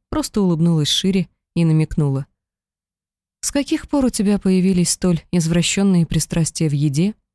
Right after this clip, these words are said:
Сейли посмотрела на меня, потом на то, что она ела,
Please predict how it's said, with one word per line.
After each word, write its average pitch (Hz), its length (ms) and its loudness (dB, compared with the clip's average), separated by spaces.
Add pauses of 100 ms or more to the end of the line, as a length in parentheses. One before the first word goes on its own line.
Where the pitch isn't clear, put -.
(520)
Сейли 285 320 0
посмотрела 190 580 0
на 170 80 4
меня, 160 480 2
потом 262 320 0
на 190 120 2
то, 202 120 -2
что 170 220 -2
она 160 180 2
ела, 175 380 0